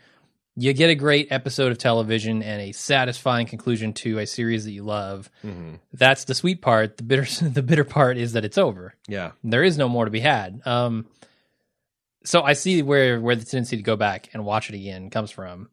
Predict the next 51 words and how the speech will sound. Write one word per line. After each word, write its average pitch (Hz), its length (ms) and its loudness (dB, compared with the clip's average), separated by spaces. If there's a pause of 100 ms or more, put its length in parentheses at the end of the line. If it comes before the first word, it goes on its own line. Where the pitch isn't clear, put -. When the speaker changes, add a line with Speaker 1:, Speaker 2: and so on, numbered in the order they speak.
(160)
Speaker 1:
Uh, 107 300 -4
I 117 80 -2
just 156 140 0
don't 196 180 0 (120)
necessarily 151 880 0
feel 127 180 0
that 113 120 2
with 107 100 -8
Justified. 101 500 -6
Now, 139 140 -2
I 196 40 2
might 262 260 4
feel 151 240 0
that 120 220 4
later 117 300 2
on. 98 340 -10 (340)
Speaker 2:
Mm-hmm. 87 360 -14
Speaker 1:
I 131 60 2
think 151 240 2
I, 135 480 6 (120)
I'm 131 180 0
going 139 340 2
to 131 280 -2
take 143 220 0
a 135 40 -2
little 127 180 0
time 113 460 0
from 110 200 -4
Justified, 98 720 -4 (720)
uh, 101 400 -4 (120)
and 135 120 -2
maybe 131 160 2
go 123 100 2
back 117 320 4
to 110 540 -2
watch 110 380 0 (300)
some 123 160 -2
of 107 40 -4
the 104 60 -4
better 104 180 -2
parts - 600 -8
later, 139 560 -4 (100)
like, 101 180 -8
Speaker 2:
Mm. 95 200 -10
Speaker 1:
maybe 117 180 0
a 113 40 0
couple 117 200 -4
of 110 60 -6
years 135 200 -4
from 156 120 -8
now. 151 260 -4